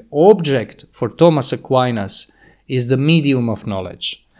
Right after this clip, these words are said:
So, to give you an example, light is the ob-, object of sight. Now, this means that if I am now looking at a microphone to which I'm speaking,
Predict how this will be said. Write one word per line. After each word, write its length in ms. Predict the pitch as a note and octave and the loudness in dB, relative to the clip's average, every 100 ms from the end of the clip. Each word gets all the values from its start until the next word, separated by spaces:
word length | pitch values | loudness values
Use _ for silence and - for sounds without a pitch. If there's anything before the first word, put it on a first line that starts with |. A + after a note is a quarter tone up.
| _ - | _ -6
So, 360 | - E3 D#3+ | 2 6 6
to 140 | D3+ C#3+ | 4 0
give 260 | E3+ F3 | 0 2
you 100 | E3 | 2
an 120 | C#3+ | 0
example, 760 | C#3 B2 D3 D3 D3 C3+ A#2 - - | -4 -2 0 0 0 -2 -2 -6 -6
light 680 | A#2 C#3 D#3+ C3+ A#2 A2 - - | 0 4 6 6 2 -4 -14 -8
is 220 | A#2+ A2+ | -6 -2
the 120 | A#2+ | -2
ob-, 320 | B2+ B2+ B2 C3 | 0 -2 -4 -4
object 440 | B2+ B2 G#2+ - | -4 -4 -6 -8
of 100 | G#2 | -10
sight. 540 | - C3+ G2 F#2+ - _ _ _ _ _ _ _ _ _ _ _ _ _ _ _ A#2+ | -2 -2 -2 -6 -20 _ _ _ _ _ _ _ _ _ _ _ _ _ _ _ -4
Now, 520 | C3 C#3+ B2 - _ _ _ _ _ _ _ _ - | 0 2 2 -2 _ _ _ _ _ _ _ _ -2
this 260 | D#3 E3 - | 2 2 2
means 520 | E3+ G#3 A#2+ G#2+ - - _ | 4 4 4 -2 -8 -14 _
that 240 | C#3+ A#2+ D3 | -2 -2 -2
if 180 | C3+ | 0
I 120 | D#3 D3+ | 0 0
am 140 | D3 | 0
now 260 | E3+ E3 C#3 | 0 2 2
looking 640 | C#3+ F3 E3 C3 C3 B2+ _ - | 2 2 0 -2 -4 -10 _ -14
at 200 | B2 - | -10 -4
a 40 | |
microphone 840 | A#2 B2 F3 E3+ C3+ - G#2+ G#2 G#2 _ | -2 0 0 0 -4 -4 -8 -8 -14 _
to 160 | - B2 | -4 -2
which 220 | C3 C3+ | -2 -4
I'm 160 | C3 A#2+ | -6 -6
speaking, 640 | - F#3+ F3 B2 G2+ | -4 -4 -4 -6 -6